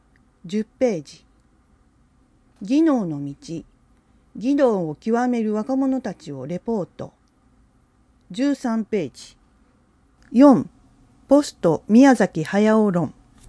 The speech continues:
日本アニメの天才たち。全三巻。長山康夫著。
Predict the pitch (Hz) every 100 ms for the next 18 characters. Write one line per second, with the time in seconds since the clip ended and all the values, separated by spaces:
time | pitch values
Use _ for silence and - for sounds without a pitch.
0 | - - - _ _ _ 214 220 285 277
1 | 254 226 262 240 190 147 135 190 208 220
2 | 185 175 165 160 - 113 - _ _ _
3 | _ - 185 269 202 - 208 202 - 139
4 | 131 _ _ _ _ _ _ _ 180 190
5 | 233 247 247 240 240 233 - 233 214 -
6 | 196 180